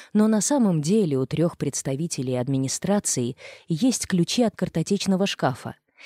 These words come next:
и любой из них готов дать вам ключи от кладовки, на одном брелоке с которыми висит и ключ от шкафа. Им ни на секунду не приходит в голову, что вы можете его снять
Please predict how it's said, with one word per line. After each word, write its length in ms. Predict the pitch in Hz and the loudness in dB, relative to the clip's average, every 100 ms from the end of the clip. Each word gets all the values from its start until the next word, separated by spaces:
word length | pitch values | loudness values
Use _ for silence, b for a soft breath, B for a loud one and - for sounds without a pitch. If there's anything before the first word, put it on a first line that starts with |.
| B - | B 2
и 120 | 208 | 4
любой 380 | 202 185 254 208 | 4 2 2 2
из 160 | 147 | 0
них 280 | 139 127 - | -2 -4 -8
готов 400 | 190 190 - 277 - | -2 -2 0 -2 2
дать 260 | 208 196 | 0 0
вам 200 | 180 160 | -2 -2
ключи 340 | - 151 - 208 | -2 -4 0 -2
от 140 | 196 | -2
кладовки, 680 | 220 226 202 131 - 131 _ _ _ _ _ | -4 0 0 0 -6 -10 _ _ _ _ _
на 220 | 185 190 185 | 0 2 4
одном 320 | 180 196 147 | 2 2 2
брелоке 480 | 151 147 160 - 117 | 0 2 2 0 -8
с 80 | |
которыми 560 | - 127 175 202 151 123 | -6 -2 0 0 0 0
висит 340 | 143 - 202 | -2 -2 -2
и 20 | - | -2
ключ 280 | 151 135 | -2 -2
от 80 | 165 | -2
шкафа. 420 | - 123 113 - _ _ _ _ B B B | -2 -4 -8 -14 _ _ _ _ B B B
Им 200 | 233 247 | 2 4
ни 80 | 233 | 4
на 140 | 226 | 4
секунду 480 | - - - 277 226 | 2 -2 0 2 4
не 140 | 220 202 | 2 2
приходит 500 | 196 - 208 151 135 | -2 0 0 0 -6
в 100 | 135 | -2
голову, 520 | 202 233 143 123 135 B B | 0 2 0 -2 -8 B B
что 200 | - - | -4 0
вы 120 | 165 175 | 2 4
можете 420 | 170 156 - 165 | 4 2 -2 -2
его 240 | 147 147 | 0 0
снять 520 | 139 - 196 220 - | 0 2 2 2 -2